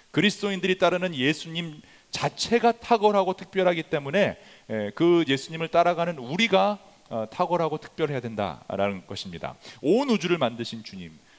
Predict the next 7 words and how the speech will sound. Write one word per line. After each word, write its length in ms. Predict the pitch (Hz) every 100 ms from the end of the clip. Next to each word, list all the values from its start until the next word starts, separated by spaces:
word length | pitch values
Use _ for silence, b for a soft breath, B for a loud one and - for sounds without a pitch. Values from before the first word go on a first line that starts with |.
| b
어, 60 | 92
그리고 180 | - 226
나를 280 | 190 139 226
만드신 420 | 214 170 165 175
그 120 | 147
창조주 720 | - - 247 247 220 175 143 -
하나님이, 680 | - 196 180 131 120 131